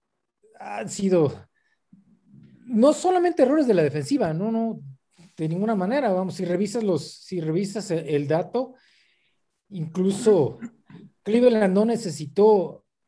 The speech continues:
hacernos quinientas yardas como lo hicieron los Jets hace dos semanas,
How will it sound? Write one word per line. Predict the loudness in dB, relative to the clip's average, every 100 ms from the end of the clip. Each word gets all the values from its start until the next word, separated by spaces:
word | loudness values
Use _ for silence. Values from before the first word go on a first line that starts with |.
| _
hacernos | -4 -2 0 -2 -4
quinientas | -4 -2 -2 -2 -2
yardas | -2 0 -2 -4
como | -4 -2
lo |
hicieron | -2 -2 -2 -2
los | -4 -2
Jets | -4 -4 -8
hace | -6 -4
dos | -4 -4
semanas, | -6 -6 -6 -10 -12 -20